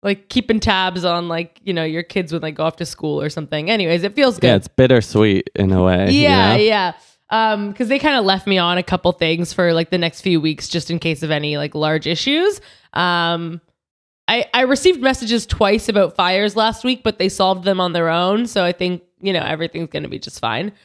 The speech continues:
Speaker 1: Uh, especially because since I'm in a new job, you can't really just respond to text messages, you know, whenever you want.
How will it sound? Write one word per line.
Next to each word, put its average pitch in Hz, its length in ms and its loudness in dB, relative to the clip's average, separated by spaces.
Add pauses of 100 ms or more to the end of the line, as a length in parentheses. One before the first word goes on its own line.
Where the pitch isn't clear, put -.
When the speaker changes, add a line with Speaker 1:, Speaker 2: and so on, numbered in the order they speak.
(380)
Speaker 1:
Uh, 175 680 0
especially 233 340 0
because 220 340 0
since 226 160 0
I'm 226 200 2
in 196 100 2
a 196 80 2
new 190 160 2
job, 214 440 2
you 190 100 -6
can't 262 220 -2
really 254 220 4
just 190 280 -10
respond 165 500 -4
to 160 80 -8
text 165 260 -8
messages, 196 440 -4
you 185 60 -2
know, 170 120 0
whenever 170 260 -2
you 160 140 -2
want. 175 400 0